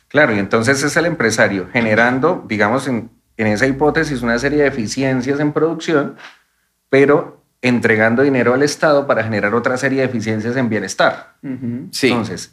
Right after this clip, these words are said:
Speaker 1: ya que la empresa es mucho más productiva y necesita menos trabajadores, hipotéticamente la sociedad necesita menos trabajo humano, pero seguimos necesitando tener bienestar para ese tra-,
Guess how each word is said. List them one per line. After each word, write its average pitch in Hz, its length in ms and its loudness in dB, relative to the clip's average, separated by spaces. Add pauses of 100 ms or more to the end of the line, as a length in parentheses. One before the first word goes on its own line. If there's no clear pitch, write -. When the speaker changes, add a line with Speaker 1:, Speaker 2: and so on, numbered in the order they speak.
Speaker 1:
ya 120 240 2
que 170 260 -4
la 117 140 -2
empresa 127 360 0
es 98 80 0
mucho 156 280 -2
más 160 240 0
productiva 165 640 2
y 139 60 2
necesita 117 500 0
menos 147 340 0
trabajadores, 147 760 2 (300)
hipotéticamente 117 840 0
la 135 120 0
sociedad 104 500 -4
necesita 127 680 -6 (260)
menos 123 420 2
trabajo 110 400 2
humano, 139 540 0
pero 107 180 0
seguimos 110 420 -4
necesitando 110 600 -4
tener 107 220 -2
bienestar 113 600 0
para 120 140 2
ese 110 200 -2
tra-, - 120 -10